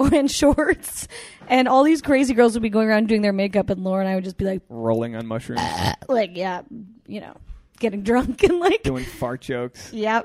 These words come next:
Speaker 1: just, like,
Speaker 2: You'd
Speaker 1: I don't
Speaker 2: be
Speaker 1: know.
Speaker 2: like, "I'm giving you both one rose. Fight it out."
Speaker 1: <laughs> Yeah, we'd get cut after,
Speaker 2: Yeah,
Speaker 1: like,
Speaker 2: you should
Speaker 1: first
Speaker 2: be,
Speaker 1: night.
Speaker 2: you guys should audition as a, as a singular unit.
Speaker 1: Yeah, like the twins. It would be, like,
Speaker 2: Yeah.
Speaker 1: comedy duo would be our, <laughs> our title.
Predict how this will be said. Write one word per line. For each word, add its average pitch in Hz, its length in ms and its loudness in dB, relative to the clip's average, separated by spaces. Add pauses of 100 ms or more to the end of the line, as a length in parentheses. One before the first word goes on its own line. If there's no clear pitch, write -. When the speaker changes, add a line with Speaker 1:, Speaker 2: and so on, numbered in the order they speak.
Speaker 1:
just, 262 460 0
like, 220 320 -2
Speaker 2:
You'd - 60 -2
Speaker 1:
I - 40 0
don't 214 80 0
Speaker 2:
be 208 80 4
Speaker 1:
know. 202 100 4
Speaker 2:
like, - 100 -6
"I'm 143 160 -12
giving 156 300 -10
you 151 140 -2
both 165 360 -4 (200)
one 131 260 -6
rose. 110 440 -6
Fight 131 340 -4
it 123 100 -4
out." 104 200 -8
Speaker 1:
<laughs> - 20 -
Yeah, 339 300 6
we'd 302 320 2
get 466 220 -2
cut 214 240 4
after, 208 300 0
Speaker 2:
Yeah, 185 80 0
Speaker 1:
like, - 140 0
Speaker 2:
you 180 100 -2
should 214 100 2
Speaker 1:
first 214 180 4
Speaker 2:
be, 214 60 -2
Speaker 1:
night. 180 300 -2
Speaker 2:
you 170 40 -6
guys 196 200 -2
should - 140 -6
audition 143 360 -6
as 131 180 -4
a, 120 240 -4
as 135 140 -6
a 117 60 -6
singular 127 720 -4
unit. 120 520 -8 (200)
Speaker 1:
Yeah, 294 100 2
like 339 160 2
the 349 80 -2
twins. 285 720 2
It 156 260 -4
would 254 120 2
be, 285 60 6
like, 254 140 6
Speaker 2:
Yeah. - 60 -2
Speaker 1:
comedy 269 320 4
duo 208 420 0
would 202 100 -6
be 208 140 -6
our, 214 220 -2
<laughs> - 20 8
our 508 440 10 (100)
title. - 880 2